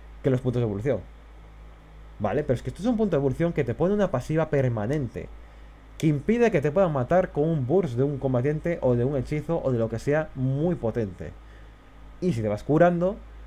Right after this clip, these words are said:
puedes aún encima estar alejándote constantemente de la muerte. Y es una, un alejamiento que el rival no puede mitigar.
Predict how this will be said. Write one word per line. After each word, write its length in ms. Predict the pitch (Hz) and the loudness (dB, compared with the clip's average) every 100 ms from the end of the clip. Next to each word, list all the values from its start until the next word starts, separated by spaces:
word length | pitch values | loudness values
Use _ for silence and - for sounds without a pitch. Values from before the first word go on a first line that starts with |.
| - - | -18 -2
puedes 200 | 151 156 | 2 4
aún 100 | 156 | 4
encima 240 | 151 165 185 | 2 2 2
estar 180 | 185 151 | 4 2
alejándote 420 | 139 151 123 117 | 2 0 0 -2
constantemente 840 | 120 123 180 190 160 160 175 180 | -2 0 0 2 0 0 0 0
de 80 | 131 | 2
la 100 | 117 | 2
muerte. 420 | 147 190 - 90 - - - - - - | 0 0 -2 -8 -10 -18 -18 -14 -12 -4
Y 100 | 165 | -2
es 120 | 175 | 0
una, 200 | 175 175 - - | 2 0 -2 -4
un 160 | 165 175 | 2 2
alejamiento 500 | 175 147 160 196 185 | 4 2 0 0 0
que 80 | |
el 80 | 135 | 0
rival 440 | 127 123 160 151 143 | 2 2 2 0 0
no 140 | 170 | 0
puede 400 | - 131 143 101 | 0 2 2 2
mitigar. 400 | 101 101 92 85 | -2 -4 -6 -6